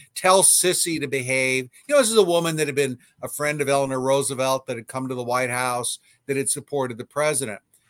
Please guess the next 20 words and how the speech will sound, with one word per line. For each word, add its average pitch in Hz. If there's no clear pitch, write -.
And 151
someone 180
said, 170
"Look, 269
he 226
could 226
have 160
had 170
these 143
two 123
very 202
powerful 160
newspaper 127
publishers 113
on 170
his 139
side 107
if 147
he 143
just 123